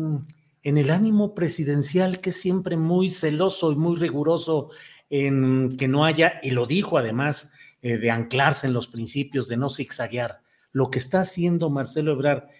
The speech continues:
es ya un poquito desmarcarse del estilo y de la postura de López Obrador y la llamada cuatro T.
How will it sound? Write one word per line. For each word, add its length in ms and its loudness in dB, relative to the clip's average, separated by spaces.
es 220 0
ya 480 0
un 240 4
poquito 500 0
desmarcarse 1120 -2
del 220 -4
estilo 540 -2
y 20 0
de 80 -4
la 160 -8
postura 600 -2
de 160 -4
López 340 0
Obrador 380 0
y 60 0
la 100 0
llamada 400 -2
cuatro 260 -6
T. 320 -10